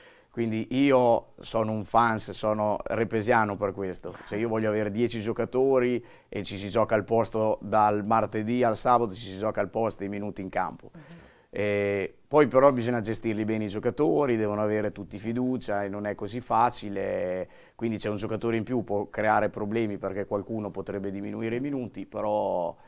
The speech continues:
Speaker 1: eh, da un altro punto di vista, se vedete anche le nostre ultime partite, abbiamo fatto pochi falli, cioè sia
Speaker 2: Adesso si
Speaker 1: Napoli
Speaker 2: possono
Speaker 1: che
Speaker 2: spendere,
Speaker 1: Milano abbiamo
Speaker 2: certo.
Speaker 1: fatto pochi falli, però avevamo pochi giocatori, adesso, cioè,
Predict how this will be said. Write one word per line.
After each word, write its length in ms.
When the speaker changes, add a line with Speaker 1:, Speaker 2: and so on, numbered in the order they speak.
Speaker 1:
eh, 440
da 140
un 80
altro 240
punto 320
di 100
vista, 540
se 180
vedete 240
anche 160
le 80
nostre 220
ultime 260
partite, 400
abbiamo 220
fatto 240
pochi 340
falli, 480
cioè 160
sia 300
Speaker 2:
Adesso 160
si 160
Speaker 1:
Napoli 340
Speaker 2:
possono 300
Speaker 1:
che 60
Speaker 2:
spendere, 240
Speaker 1:
Milano 480
abbiamo 180
Speaker 2:
certo. 80
Speaker 1:
fatto 180
pochi 280
falli, 420
però 160
avevamo 380
pochi 340
giocatori, 600
adesso, 1200
cioè, 720